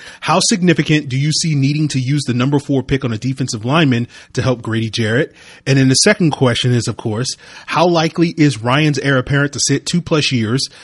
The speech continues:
much like Rodgers did behind Favre, only because I like Ryan so much and want to see him get a Super Bowl ring before he's done and also probably get there faster than a young buck rookie?"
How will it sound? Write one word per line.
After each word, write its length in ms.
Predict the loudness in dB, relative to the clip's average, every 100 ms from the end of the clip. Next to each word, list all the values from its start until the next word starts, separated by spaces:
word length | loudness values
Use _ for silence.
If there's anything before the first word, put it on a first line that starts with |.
| -6
much 220 | -4 -2
like 160 | 0 -2
Rodgers 500 | 2 2 2 0 0
did 200 | 0 0
behind 420 | 0 0 -2 -2 -2
Favre, 380 | 0 0 -4 -8 -14 -20 -4
only 300 | 2 4 4
because 480 | 2 0 2 2 2 0
I 160 | 2
like 320 | 4 2 2
Ryan 320 | 2 2 2 0
so 200 | 0 2
much 400 | 2 0 -4 -12 -18 -8
and 180 | -2 2
want 120 | 2
to 60 | 2
see 160 | 0 0
him 140 | 0
get 160 | 2 0
a 40 |
Super 240 | 2 0 2
Bowl 220 | 2 2
ring 180 | 2 0
before 320 | -2 0 2
he's 240 | 0 -2
done 420 | 0 2 2 0 -6 -12 -6
and 140 | -6 -2
also 500 | -2 0 2 2 0
probably 520 | -2 0 2 2 0
get 200 | 0 -2
there 160 | 0 -2
faster 420 | 0 -2 0 -2
than 140 | -2
a 60 | -4
young 300 | -2 -2 -4
buck 240 | -4 -6 -4
rookie?" 420 | -4 -4 -6